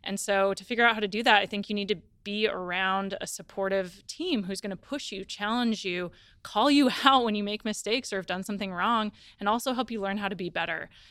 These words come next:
And so for me, I get the most energy from being on an awesome team. And I love working in nerdy engineering operational environments if I can with those teams. But for me, the people come first.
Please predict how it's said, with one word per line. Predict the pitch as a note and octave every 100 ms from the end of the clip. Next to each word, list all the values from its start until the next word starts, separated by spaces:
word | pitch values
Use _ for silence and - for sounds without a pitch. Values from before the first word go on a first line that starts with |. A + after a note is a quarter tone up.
| _
And | G3+ G3+
so | A3 G3+ G3+ - _ _ _ _ _ _
for | A#3 G#3+
me, | B3+ D#4 A#3+ G3+ F3+ _ _ _ -
I | G3
get | A3+ A3+ - _ _ _ _
the | G3
most | F#3+ G3+ A#3+ C4+ -
energy | F#3+ F#3+ E3+ F3+ F3
from | - F3+
being | F#3 G3 G3 F#3+ G3 F3 - -
on | G#3 F#3+
an | F3+
awesome | F#3+ F3+ - F3+
team. | - G3 F#3 F3+ F3+ - _
And | F3+
I | F#3
love | F3+ A3 A3
working | G#3 G3+ A3+ G3+
in | G#3 G3 F3+ F3+ -
nerdy | F#3+ G#3+ A#3+ B3
engineering | A#3 B3 A3+ A3+ A3+ G#3
operational | G#3 G#3+ G#3+ - A3
environments | G#3 G3+ B3+ E4+ E4+
if | B3
I | G#3
can | G#3+ B3 D4+
with | E4
those | D#4 D#4+
teams. | - E4+ F#4 F#4
But | - A3 -
for | A3
me, | A#3 B3
the | G#3+
people | G3+ E3+ F3
come | F3
first. | - E3+ - - -